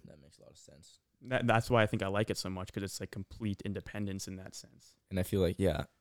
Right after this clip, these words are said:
Speaker 1: just, like, knowing you and knowing myself, like, 'cause I feel like we're, like, um, I feel like you definitely enjoy, like, uh, being in control and just being, like, 'cause, I mean, we're not the most extroverted people. We don't like really working with people, I guess.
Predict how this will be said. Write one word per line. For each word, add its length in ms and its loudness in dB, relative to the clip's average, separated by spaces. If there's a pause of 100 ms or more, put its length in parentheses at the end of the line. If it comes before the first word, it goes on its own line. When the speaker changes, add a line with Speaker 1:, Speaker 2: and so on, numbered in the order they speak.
(120)
Speaker 1:
just, 120 -2
like, 120 6
knowing 240 4
you 160 4
and 80 2
knowing 140 2
myself, 340 -2
like, 100 -2
'cause 120 -10
I 60 -8
feel 140 -8
like 120 -8
we're, 100 -6
like, 340 -6 (1300)
um, 360 -2 (140)
I 60 -10
feel 140 -4
like 60 -8
you 60 -6
definitely 240 0
enjoy, 340 -4
like, 200 -6
uh, 240 -6 (1400)
being 160 2
in 80 2
control 600 2
and 120 -4
just 100 -8
being, 140 0
like, 120 -2
'cause, 180 -2 (100)
I 80 -2
mean, 240 0 (260)
we're 80 0
not 80 2
the 60 -4
most 160 0
extroverted 320 -2
people. 240 -8
We 80 -8
don't 120 -2
like 120 -6
really 140 -2
working 300 -6
with 100 -18 (500)
people, 220 -4
I 80 0
guess. 360 -2